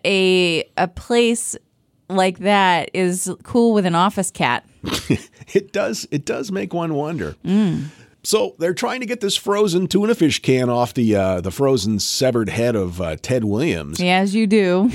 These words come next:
Speaker 2: <laughs> Yeah, all the time.
Speaker 1: <laughs>
Speaker 2: So he decides the best way to do it is to knock it off with a monkey wrench.
Speaker 1: Mm-hmm.
Speaker 2: So the first swing accidentally struck the head,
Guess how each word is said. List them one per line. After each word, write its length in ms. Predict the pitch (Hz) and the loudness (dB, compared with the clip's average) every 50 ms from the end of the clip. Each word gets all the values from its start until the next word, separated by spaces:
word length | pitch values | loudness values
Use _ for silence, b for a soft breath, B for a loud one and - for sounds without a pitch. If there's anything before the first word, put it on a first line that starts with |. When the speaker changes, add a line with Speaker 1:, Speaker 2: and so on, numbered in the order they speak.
| - - | 2 2
Speaker 2:
<laughs> 160 | - 254 226 | 2 2 2
Yeah, 260 | 143 110 92 90 - - | 2 0 0 -2 -6 -8
all 200 | - - - 196 | -8 -6 -6 -4
the 100 | 165 123 | -4 -4
time. 440 | - - 151 151 127 - - 254 - - | -4 -4 -4 -4 0 0 0 0 0 -2
Speaker 1:
<laughs> 320 | 202 170 165 - - - | -6 -6 -6 -10 -12 -8
Speaker 2:
So 220 | - - 151 127 | -2 0 2 2
he 80 | 127 135 | 4 4
decides 440 | 139 143 - - 180 170 170 120 113 | 2 2 2 2 2 0 0 0 -2
the 80 | 127 | -2
best 260 | 104 117 104 101 - 110 | 0 0 -2 -2 -2 -2
way 100 | 104 98 | -2 -2
to 100 | 90 85 | -2 -4
do 200 | 87 90 87 87 | -6 -6 -8 -6
it 60 | 87 | -6
is 160 | 90 98 - | -6 -6 -6
to 120 | - 107 90 | -4 -4 -4
knock 360 | 87 87 92 98 101 - 117 | -2 -2 -2 -2 -2 0 -2
it 60 | 101 | 0
off 200 | 92 87 90 - | 0 0 -2 -2
with 140 | 98 87 82 | -4 -6 -6
a 40 | 82 | -4
monkey 440 | 90 95 110 127 143 - 123 107 95 | -2 -2 -2 -2 -2 -2 -2 -2 -2
wrench. 380 | 95 87 82 73 69 - 196 | -2 -4 -4 -4 -4 0 0
Speaker 1:
Mm-hmm. 100 | 226 240 | 2 2
Speaker 2:
So 400 | 208 190 165 127 113 110 104 92 | 2 2 2 2 0 0 -2 -4
the 100 | 107 107 | -6 -6
first 300 | - - 175 196 190 - | -4 0 0 0 0 0
swing 240 | - 160 147 131 120 | 0 0 0 0 0
accidentally 560 | 123 127 120 - 147 123 127 131 123 110 104 | -2 -2 -2 0 0 0 0 0 -2 -2 -2
struck 420 | - - - - 147 156 160 - - | -2 -4 -2 0 0 0 0 -2 -2
the 120 | 123 104 | -2 0
head, 420 | 90 110 107 95 85 85 98 110 | 0 0 0 0 0 -2 -6 -10